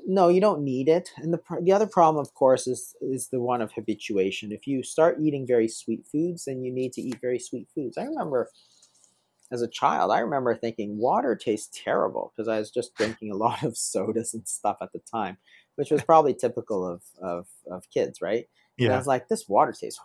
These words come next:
Speaker 1: horrible," right? And it's like, now, of course, I drink water all the time. And I,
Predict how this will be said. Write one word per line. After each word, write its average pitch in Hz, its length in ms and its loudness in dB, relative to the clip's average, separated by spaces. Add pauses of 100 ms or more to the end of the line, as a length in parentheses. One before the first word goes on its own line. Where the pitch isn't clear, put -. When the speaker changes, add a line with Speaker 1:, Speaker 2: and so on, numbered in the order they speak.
Speaker 1:
horrible," - 480 2 (400)
right? 135 180 6
And 170 60 6
it's 180 160 2
like, 170 180 4
now, 180 280 8
of 151 100 0
course, 123 260 4
I 120 120 4
drink 120 240 -2
water 104 500 2 (480)
all 104 220 2
the - 80 -12
time. 73 480 -12 (100)
And 123 160 -6
I, 110 140 -4